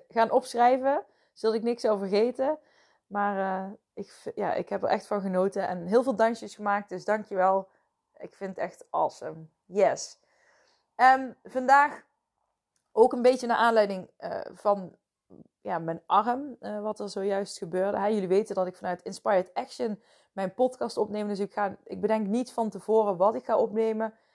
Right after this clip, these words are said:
Eh, dat, hè, ooit lees ik iets en dan, eh, denk ik ineens, "Oh, dat wil ik delen op mijn podcast aflevering, eh, of het, op mijn podcast."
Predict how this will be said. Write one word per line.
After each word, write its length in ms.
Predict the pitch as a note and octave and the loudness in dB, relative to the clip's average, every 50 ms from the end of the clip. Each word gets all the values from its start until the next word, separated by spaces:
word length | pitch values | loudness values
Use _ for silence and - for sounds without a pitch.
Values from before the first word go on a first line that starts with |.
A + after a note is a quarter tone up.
| _ _ _ _ _ | _ _ _ _ _
Eh, 280 | _ F3+ F#3 F3+ F3+ F3+ - - - | _ -10 -8 -8 -8 -8 -10 -12 -14
dat, 260 | _ E3 G3 G3+ - - | _ -4 -4 -4 -2 -4
hè, 400 | - - G3+ A3 C4 B3+ G#3 - | -4 -2 0 0 0 -2 0 0
ooit 180 | F#3+ G3+ G3+ | 0 0 2
lees 280 | F#3 F#3+ G3 G#3+ A3+ G#3+ | 2 2 2 2 2 0
ik 100 | A3+ - | -4 -8
iets 300 | - A3+ G#3+ - - - | -6 -8 -8 -8 -10 -8
en 120 | - - | -6 -4
dan, 320 | F#3+ F#3+ F#3 F#3 F3+ - - _ _ _ _ | -4 -4 -4 -6 -8 -12 -16 _ _ _ _
eh, 180 | - - - - F#3 | -12 -10 -10 -10 -2
denk 240 | F3 G3 G3+ G3+ G3+ | -2 0 -2 -2 -4
ik 40 | _ | _
ineens, 340 | G3+ F#3+ G3 G3+ G3 F#3+ - | -8 -6 -4 -4 -4 -4 0
"Oh, 160 | - F#3+ F#3 D#3 - _ _ _ _ _ _ _ _ _ _ _ _ _ | 2 2 2 2 -4 _ _ _ _ _ _ _ _ _ _ _ _ _
dat 220 | _ A#3 A3+ A3+ G#3+ | _ 4 4 4 4
wil 120 | A3+ G#3+ | 4 4
ik 120 | G#3+ G3+ | 4 4
delen 260 | F#3 A3 A3 A3+ A3+ G#3 | 4 4 4 6 4 2
op 60 | G3 | 0
mijn 140 | G#3 G3+ G3+ | -2 -8 -6
podcast 640 | - G3+ G3+ - - - G3+ G#3 - - - - | -8 -8 -8 -6 -4 -2 -2 -2 -4 -8 -10 -6
aflevering, 760 | G3 G#3 - - G3+ G#3 G#3+ G3+ G3+ G3 G3+ G3+ G3 F#3+ F#3 | -6 -6 -6 -4 -4 -2 -2 -2 -2 -4 -4 -6 -6 -6 -6
eh, 60 | F#3 | -8
of 100 | F3+ F3 | -8 -8
het, 160 | - - - _ _ | -10 -12 -12 _ _
op 160 | _ - F3+ | _ -12 -10
mijn 200 | F#3 F#3 F3+ F3 | -8 -10 -10 -10
podcast." 640 | _ F#3 F#3 F#3 _ F3+ F3+ G3 G#3+ - - - _ | _ -12 -12 -10 _ -6 -6 -6 -6 -8 -14 -20 _